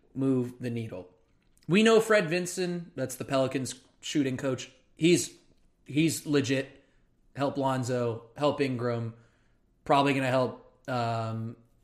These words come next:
you know, just a bunch of guys on that roster. Like, it, there's a lot of guys that, Herb Jones,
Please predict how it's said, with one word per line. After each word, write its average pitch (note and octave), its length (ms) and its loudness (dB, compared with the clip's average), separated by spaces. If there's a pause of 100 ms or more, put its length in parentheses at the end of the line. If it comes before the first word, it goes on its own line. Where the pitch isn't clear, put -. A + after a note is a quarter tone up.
(320)
you D#3+ 120 -2
know, C#3 60 2
just F#3 160 2
a A#3+ 40 6
bunch F#3 180 4
of C#3+ 60 2
guys B2+ 160 -2
on G3+ 60 -8
that G#2+ 120 -12
roster. A2+ 280 -10
Like, B2+ 160 -2
it, D#3 280 2
there's F3 200 2
a F#3 40 0
lot E3+ 200 4
of D3 80 2
guys C#3+ 280 4
that, C#3+ 160 -4
Herb D#3 220 2
Jones, C#3 340 0